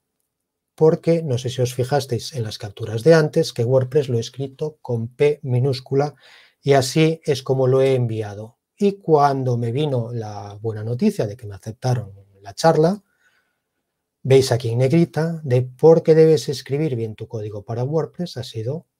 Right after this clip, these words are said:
seleccionada. Es decir, sigue estando incorrecta,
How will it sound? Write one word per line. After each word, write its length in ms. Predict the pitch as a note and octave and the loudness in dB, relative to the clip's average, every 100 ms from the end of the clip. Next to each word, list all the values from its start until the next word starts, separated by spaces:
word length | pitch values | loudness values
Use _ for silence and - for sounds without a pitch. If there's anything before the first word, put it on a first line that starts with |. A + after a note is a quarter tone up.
| _ | _
seleccionada. 720 | - A2 G2 - B2+ F#3 A2 - | -16 -12 -12 -6 -2 -2 -4 -8
Es 100 | A#2 | -8
decir, 380 | G#2 B2+ A2 _ _ _ | -6 -6 -8 _ _ _
sigue 400 | - - D3 C#3+ | -12 -4 0 0
estando 640 | B2+ - C#3 C3+ C#3 C#3 - | 0 -4 -2 -2 -4 -8 -8
incorrecta, 920 | C3 A#2+ A2+ G#2+ A2 - - A2+ | -8 -6 -8 -8 -8 -10 -10 -10